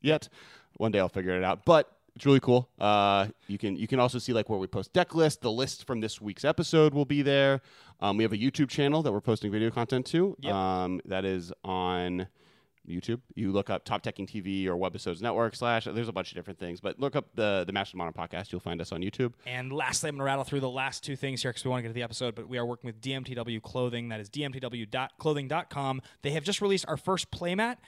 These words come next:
Speaker 2: Um, I don't know if there are any left. There's probably a few left. I think there's a couple left for sale, but our first
Speaker 1: Go get them. They're
Speaker 2: signed
Speaker 1: sweet.
Speaker 2: and numbered product with Kessler on it is awesome.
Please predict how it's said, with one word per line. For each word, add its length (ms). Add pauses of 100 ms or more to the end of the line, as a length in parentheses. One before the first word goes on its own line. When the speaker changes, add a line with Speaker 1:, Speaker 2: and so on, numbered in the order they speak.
(160)
Speaker 2:
Um, 440
I 80
don't 140
know 80
if 60
there 100
are 40
any 120
left. 260
There's 100
probably 200
a 40
few 240
left. 300
I 40
think 120
there's 140
a 40
couple 300
left 220
for 80
sale, 400 (260)
but 100
our 80
first 280
Speaker 1:
Go 80
get 240
them. 180
They're 80
Speaker 2:
signed 440
Speaker 1:
sweet. 80
Speaker 2:
and 100
numbered 260
product 280
with 100
Kessler 260
on 140
it 100
is 180
awesome. 460